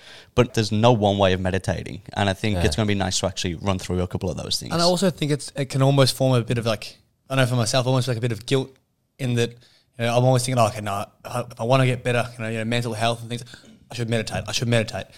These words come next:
Speaker 3: I'm kind of constantly telling myself I should do it, but I have no idea where to start or, like, what works best for me. So I'm super excited.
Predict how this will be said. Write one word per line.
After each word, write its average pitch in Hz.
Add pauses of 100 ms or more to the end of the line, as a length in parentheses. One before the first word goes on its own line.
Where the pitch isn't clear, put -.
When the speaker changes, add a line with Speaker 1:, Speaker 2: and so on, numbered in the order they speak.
(160)
Speaker 3:
I'm 127
kind 135
of 120
constantly 139
telling 147
myself 123
I 117
should 123
do 117
it, 101 (340)
but 135
I 127
have 117
no 151
idea 117 (140)
where 123
to 120
start 113
or, 110
like, 104
what 120
works 120
best 113
for 104
me. 110
So 113
I'm 135
super 135
excited. 107